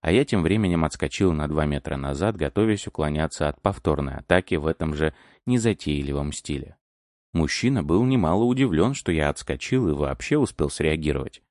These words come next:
Видимо, он продемонстрировал один из своих самых быстрых и эффективнейших приёмов атаки, которым разил противников в секте направо и налево. Возможно, там было не принято уходить от атаки,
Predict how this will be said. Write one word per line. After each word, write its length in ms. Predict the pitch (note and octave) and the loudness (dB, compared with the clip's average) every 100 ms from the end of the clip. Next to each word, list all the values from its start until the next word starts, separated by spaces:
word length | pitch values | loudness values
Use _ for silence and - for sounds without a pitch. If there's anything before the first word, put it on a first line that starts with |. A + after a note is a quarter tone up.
| _ _ _ - | _ _ _ -2
Видимо, 300 | D3+ C#3 G#2 | 2 4 6
он 220 | A#2+ C#3 | 4 4
продемонстрировал 840 | F#2 D#2+ D#2 C#2+ - B2 A#2+ G2 | 2 2 2 2 2 4 4 4
один 280 | D2+ E2+ G#2 | 4 2 0
из 80 | F#2+ | 0
своих 320 | D#2+ F2 E2 | 0 0 0
самых 340 | - F#2+ G2+ | -2 0 0
быстрых 640 | D#2 D#2+ C#3+ - D#2 - D2 | 0 2 2 0 -4 -4 -2
и 120 | D2 | -2
эффективнейших 840 | - - - C3 C#3 A#2 - E2 | -2 -6 -2 0 2 0 0 -4
приёмов 460 | - D#2 E2 E2 - | -2 2 2 2 0
атаки, 440 | G2 C3 - - _ - _ | -2 -2 -2 -8 _ -20 _
которым 500 | - - F#2+ C#3 B2 | -6 -2 0 2 2
разил 420 | D#2 D2 D2 E2+ | 2 0 2 0
противников 720 | G#2+ D2+ - D#2 E2+ F2+ E2+ - | 2 -4 -2 -2 -2 0 -2 -4
в 80 | - | -14
секте 360 | - D2 - | -6 -6 -2
направо 440 | D#2+ E2 D#2+ C#2+ C#2+ | -2 -2 -2 -2 -2
и 80 | D#2 | -2
налево. 460 | A2 A#2+ D#2+ - _ _ _ _ _ - | 0 -2 -4 -8 _ _ _ _ _ -4
Возможно, 680 | C#2+ C#2 F2+ D3+ C#3+ C3+ B2 | -2 0 2 2 0 -2 0
там 320 | G2 B2 A2 | -2 0 2
было 340 | F#2 B2 A#2 _ _ - | 2 2 0 _ _ -4
не 120 | C#3+ | -4
принято 420 | D#3 A2 C#2 D2+ | 0 -2 -2 -4
уходить 420 | C2+ D2 C#2+ C#2 | -4 -4 -4 -6
от 120 | C2+ | -6
атаки, 460 | D#2+ - D2 - - | -6 -4 -6 -6 -16